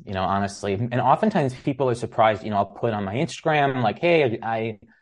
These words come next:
you know, accept health insurance. You know, if you're interested in scheduling an appointment, learn more." And people are like, "I could do that?" You know, I had no idea. So, so, and, and also, uh, a lot of dietitians in the United States don't accept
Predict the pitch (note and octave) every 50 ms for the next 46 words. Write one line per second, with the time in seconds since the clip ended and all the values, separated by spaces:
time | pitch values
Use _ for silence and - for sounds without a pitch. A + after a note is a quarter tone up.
0 | _ _ - B2 A#2 A2 G#2 G#2 - - A#2+ - - - D3+ C#3 C#3 - C#3+ B2
1 | B2 - D3 C3 B2+ B2+ B2+ B2 B2 B2 B2 A2 G#2 G2+ G2 G2 - _ - A2
2 | G#2+ G#2 - A2+ G2 G2+ G2 - - G#2+ G#2 A2 G2+ G2 F2+ - - D#3+ D3 -
3 | - B2+ - - G2+ G2 G2+ A#2+ B2+ A#2+ A#2+ - C3 B2+ - - - - - -
4 | - - - F3+ A#2 - G#3+ F3+ A3 B3+ C#4+ D4+ C#4 - - _ _ _ _ _
5 | _ _ _ - C#3 F#3 A#3 B3 A#3+ F3 E3+ F3 F3 D#3+ F3 F#3 G#3 G#3+ G#3+ G#3
6 | G#3 G3+ G#3+ A#3+ G3+ A#2+ G2+ F#2+ F#2+ - - C3 A#2+ - - - - - - B2
7 | C3 B2+ B2+ B2 C3+ D#3+ F3+ F#3+ F#3+ - - D#3 C#3 C3 C3 - - _ _ _
8 | _ - - - A#2 A#2 G2 C3 C#3 C#3 C#3+ D3 D3+ D#3 D#3 D#3+ C#3+ B2+ B2+ D3
9 | C3+ C3 C3 B2 - B2+ - C#3 - - C#3 B2+ A#2 B2+ A#2+ A#2 A2+ G#2+ G#2+ A2
10 | G2+ - - - - A#2+ A2 G#2 A2 - - _ - B2+ C3 C3 B2+ - - -
11 | - A2+ G#2+ -